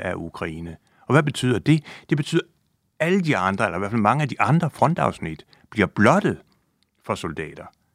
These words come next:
Og det holder de jo øje med, ukrainerne. Fordi ukrainerne, hvad de formentlig har troet, russerne, det er, at de kun har til én offensiv, fordi det er den måde, som russerne tænker på.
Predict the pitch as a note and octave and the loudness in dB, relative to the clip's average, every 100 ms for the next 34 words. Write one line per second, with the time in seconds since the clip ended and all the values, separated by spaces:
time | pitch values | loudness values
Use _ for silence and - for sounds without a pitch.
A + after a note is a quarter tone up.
0 | _ _ _ _ _ _ - - F#3 F3+ | _ _ _ _ _ _ -16 -4 -2 -2
1 | D#3+ G#2 F#2 E2+ A#2+ D#3+ F2 D#2+ _ - | -4 -4 -4 -2 -2 -2 -4 -8 _ -12
2 | G#2 - F#2 F2 F2 F2 A#2 A2 - A#2 | -10 -8 -10 -12 -14 -10 -8 -8 -8 -6
3 | C3+ D#3 D3 G2+ - D3 D#3 E3+ D3 C3+ | -2 0 -2 -4 -10 -10 -10 -10 -2 2
4 | C3 B2+ B2+ F3 G#3 A2+ - A2+ C3+ D3+ | 2 4 4 4 2 -2 -6 -2 0 0
5 | A#2 _ G2+ G2 G#2 F2+ A2 G#2+ A2+ A#2 | -2 _ -4 -2 -2 0 0 0 -2 -4
6 | - C3+ B2+ B2+ A#2+ A#2 - _ - - | -2 0 2 2 2 0 -8 _ -12 -8
7 | C#3+ D#3 C#3 G2 - - - E2+ - G2+ | -6 -2 -2 -2 -6 -12 -10 -12 -12 -12
8 | G2 A2+ A2 G2 G2 G2 F2 C3 F3 B2+ | -8 -6 -4 -2 -2 -4 -6 -6 -4 -6
9 | - F2+ E2+ - E2+ - | -6 -8 -10 -8 -10 -10